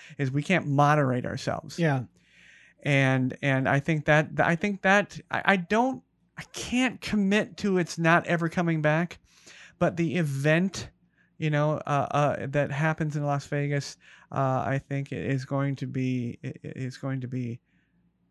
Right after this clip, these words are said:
Speaker 1: uh, shortened and, and, and shrunken,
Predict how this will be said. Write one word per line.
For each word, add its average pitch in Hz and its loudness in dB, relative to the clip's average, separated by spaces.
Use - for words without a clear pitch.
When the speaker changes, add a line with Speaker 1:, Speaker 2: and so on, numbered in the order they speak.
Speaker 1:
uh, 123 -4
shortened 147 0
and, 131 -2
and, 123 -6
and 123 -8
shrunken, 139 0